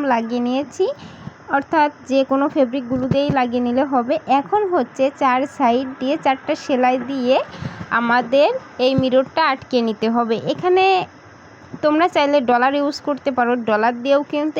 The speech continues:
একইভাবে করা যাবে, কোনো সমস্যা হবে না। এখন আমি আরও একটা সাইড এখন সেলাই করে আর কি মিররটা চারিদিক থেকে আটকে নিব, নিয়ে এর উপর দিয়ে আবারও আমি সেলাই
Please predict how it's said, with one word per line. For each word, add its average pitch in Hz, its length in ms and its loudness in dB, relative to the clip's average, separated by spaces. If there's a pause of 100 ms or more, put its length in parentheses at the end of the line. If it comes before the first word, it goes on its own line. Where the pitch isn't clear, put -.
(120)
একইভাবে 254 400 -4 (100)
করা 233 220 2
যাবে, 170 280 -2 (280)
কোনো 262 140 -2 (120)
সমস্যা 226 480 -2
হবে 175 260 0
না। 90 60 -10 (1500)
এখন 285 220 -4
আমি 294 100 0 (320)
আরও 269 280 2
একটা - 180 -2 (120)
সাইড 277 300 2 (260)
এখন 285 260 -2
সেলাই 247 360 0 (100)
করে 247 220 0 (560)
আর 233 80 0 (100)
কি 247 140 -2 (840)
মিররটা 233 420 0
চারিদিক 247 480 0
থেকে 330 180 -4
আটকে 220 420 -2
নিব, 202 140 -4 (500)
নিয়ে 302 260 2 (200)
এর 320 100 2 (180)
উপর 302 260 0 (200)
দিয়ে 240 200 2 (340)
আবারও 277 320 2 (220)
আমি 254 220 0 (520)
সেলাই 302 260 4